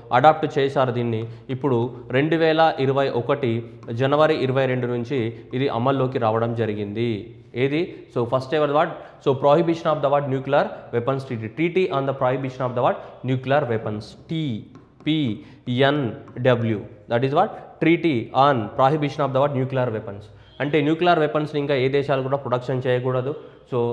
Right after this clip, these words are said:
<clears throat> వేరే వాళ్ళకి supply చేయకూడదు. అట్లా అని చెప్పేసి store కూడా చేయకూడదు. Right. అన్ని దేశాలు sign చేయలేదు దీనిపైన, కొన్ని దేశాలు మాత్రమే sign చేశాయి. Anyway, India కానీ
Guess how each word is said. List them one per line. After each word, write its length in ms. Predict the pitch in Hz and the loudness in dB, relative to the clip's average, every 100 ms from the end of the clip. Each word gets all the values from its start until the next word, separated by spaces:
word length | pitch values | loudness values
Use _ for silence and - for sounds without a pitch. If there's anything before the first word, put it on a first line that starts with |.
| - | -6
<clears throat> 360 | - 151 165 127 | -8 -2 0 2
వేరే 120 | 131 135 | 2 2
వాళ్ళకి 180 | 127 - | 2 -2
supply 240 | 110 127 131 | -6 -4 -2
చేయకూడదు. 420 | 131 127 131 131 143 - - | -2 -2 -2 -4 -6 -10 -6
అట్లా 160 | 123 143 | -2 -2
అని 120 | 143 139 | -2 -4
చెప్పేసి 260 | 131 135 139 | -4 -6 -4
store 220 | 156 143 135 | 0 0 2
కూడా 160 | 139 190 - - - | 0 -2 -4 -10 -2
చేయకూడదు. 480 | 120 113 110 101 98 - - - - - | 0 0 -2 -4 -8 -16 -20 -20 -12 -2
Right. 140 | 117 - - - | -2 -4 -14 -6
అన్ని 140 | 131 180 170 | 2 4 4
దేశాలు 320 | 170 165 156 143 | 2 2 2 0
sign 180 | 135 151 | 0 0
చేయలేదు 240 | 143 135 127 | 0 0 -2
దీనిపైన, 280 | 123 123 143 127 | -2 -2 -2 -2
కొన్ని 160 | 131 139 | 0 0
దేశాలు 260 | 131 135 123 | 0 0 0
మాత్రమే 280 | 120 120 117 113 | -2 -2 -4 -4
sign 160 | 113 113 | -4 -4
చేశాయి. 240 | 113 147 - - - | -4 -6 -8 -16 -4
Anyway, 320 | 135 165 147 147 131 | 2 2 2 0 0
India 200 | 139 143 127 | 2 2 2
కానీ 160 | 127 | 0